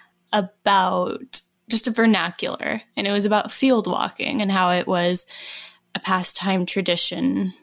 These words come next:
for archaeologists. All archaeologists should do this, or all archaeologists, to be an archaeologist, you have to participate in this field walk. And that's not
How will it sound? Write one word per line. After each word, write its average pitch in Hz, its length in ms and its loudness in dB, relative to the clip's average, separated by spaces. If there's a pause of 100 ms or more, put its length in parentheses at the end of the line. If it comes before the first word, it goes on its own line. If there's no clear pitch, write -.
(340)
for - 300 -2
archaeologists. 180 680 -4
All 208 280 2
archaeologists 190 720 0
should 185 180 -6
do 190 140 0
this, - 320 -4
or - 220 -2
all 214 240 2
archaeologists, 202 600 -2
to 190 60 -8
be 208 160 0
an 214 60 0
archaeologist, 180 640 -4
you 190 60 -2
have 185 100 -4
to - 60 -10
participate - 500 -4
in 165 80 -4
this - 140 -2
field 170 260 -4
walk. - 260 -6 (720)
And 220 300 4
that's 220 240 4
not 208 320 2